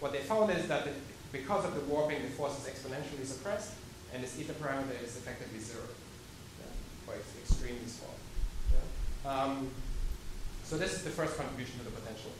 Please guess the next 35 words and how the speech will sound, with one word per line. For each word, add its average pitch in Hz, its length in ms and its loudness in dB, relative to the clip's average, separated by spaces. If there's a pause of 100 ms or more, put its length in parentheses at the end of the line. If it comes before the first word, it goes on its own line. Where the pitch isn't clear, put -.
(400)
But 160 100 4
that - 420 4
contribution 185 460 2
basically 165 400 2
ignores 185 480 6
that 147 140 2
one 143 100 2
is 143 140 -2
living 143 200 0
in 127 80 2
a - 40 0
compact 120 380 -6
space. - 420 -10 (640)
This 143 140 -2
is, - 140 -6 (520)
strictly 196 340 2
speaking, 156 320 -2
this 143 220 0
throat 170 220 2
solution 151 400 -2
is, 131 200 -6
is - 120 -8
taken 135 240 -4
to 131 60 -2
be 127 160 -4
an 113 80 -4
infinite 120 480 -6
throat, - 200 -10 (540)
cut 139 140 2
off 135 240 2
at, 120 140 -4
arbitrarily 123 540 0
at 113 100 -4
some 113 180 -4
large 110 160 -2